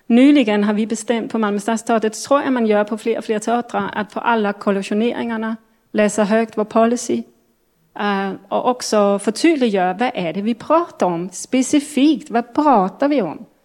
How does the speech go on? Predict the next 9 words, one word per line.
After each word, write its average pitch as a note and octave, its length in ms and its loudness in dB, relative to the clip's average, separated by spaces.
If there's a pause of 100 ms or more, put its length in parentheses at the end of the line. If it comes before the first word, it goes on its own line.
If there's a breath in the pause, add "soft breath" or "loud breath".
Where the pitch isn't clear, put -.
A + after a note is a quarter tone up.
(380)
Eh, F#3 280 -4
när F#3+ 120 -6
vi F#3 100 -6
pratar G3+ 480 -4
om F#3 460 -4
sexuella G3 520 -4
trakasserier, F#3+ 760 -4
alltså F#3 220 -8
ovälkomna F3+ 840 -6